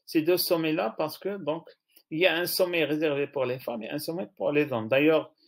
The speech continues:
si je veux isoler juste les données des hommes, là, donc, je vais mettre donc un filtre à l'intérieur donc de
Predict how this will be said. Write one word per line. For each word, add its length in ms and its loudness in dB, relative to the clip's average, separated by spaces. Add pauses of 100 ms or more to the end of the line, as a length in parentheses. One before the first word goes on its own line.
(260)
si 200 -6
je 100 4
veux 360 2 (120)
isoler 440 4
juste 460 -6 (180)
les 140 -2
données 280 -2
des 280 -4
hommes, 280 -4 (160)
là, 220 -2
donc, 300 -8
je 80 -10
vais 320 -6 (320)
mettre 440 -4
donc 240 -6
un 140 -4
filtre 380 -8
à 60 0
l'intérieur 480 -6
donc 280 -8
de 260 -6